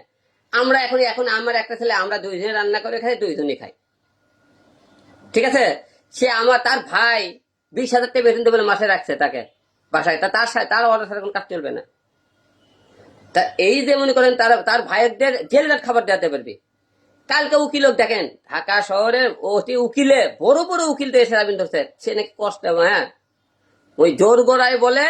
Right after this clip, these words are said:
ও নাই, এই মামলা ও আছে একশো পার্সেন্ট, আমি সে আপনাদের প্রমাণ করে দেবো। এবং পুলিশ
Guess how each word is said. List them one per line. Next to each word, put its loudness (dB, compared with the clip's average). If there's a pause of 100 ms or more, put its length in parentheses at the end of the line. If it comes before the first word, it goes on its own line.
(380)
ও 2
নাই, 0 (420)
এই 0
মামলা 0
ও 0
আছে 0
একশো -4
পার্সেন্ট, -4
আমি -2
সে -6
আপনাদের -4
প্রমাণ -4
করে 0
দেবো। -6 (480)
এবং 2
পুলিশ 2